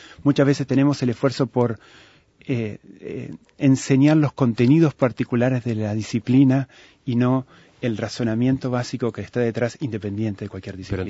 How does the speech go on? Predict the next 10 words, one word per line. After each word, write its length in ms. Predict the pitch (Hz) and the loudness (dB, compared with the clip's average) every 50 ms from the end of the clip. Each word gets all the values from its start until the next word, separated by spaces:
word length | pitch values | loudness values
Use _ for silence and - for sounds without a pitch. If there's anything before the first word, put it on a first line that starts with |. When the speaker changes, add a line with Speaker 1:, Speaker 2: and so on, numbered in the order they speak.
| 101 | -6
Speaker 2:
entonces 120 | 90 120 117 | -8 -8 -8
estamos 320 | - - 107 104 104 - | -8 -8 -8 -8 -8 -8
hablando, 340 | 95 90 98 107 117 110 92 101 - _ _ _ - _ _ _ _ _ _ _ _ _ _ _ _ _ _ _ _ _ _ _ _ _ _ _ _ _ _ _ | -8 -8 -8 -8 -10 -10 -12 -12 -20 _ _ _ -20 _ _ _ _ _ _ _ _ _ _ _ _ _ _ _ _ _ _ _ _ _ _ _ _ _ _ _
por 220 | - 98 87 92 | -8 -6 -6 -4
otro 240 | 113 123 - 113 110 | -6 -6 -6 -6 -6
lado, 520 | 107 110 104 107 107 113 135 151 147 - _ _ _ _ _ | -4 -4 -2 -2 -2 -2 -4 -6 -8 -12 _ _ _ _ _
una 220 | - 113 113 110 | -6 -4 -4 -4
vez 160 | 104 95 85 85 | -4 -6 -8 -8
más, 320 | 98 104 120 127 127 - | -8 -6 -6 -8 -8 -12
de, 180 | 117 95 95 | -14 -14 -14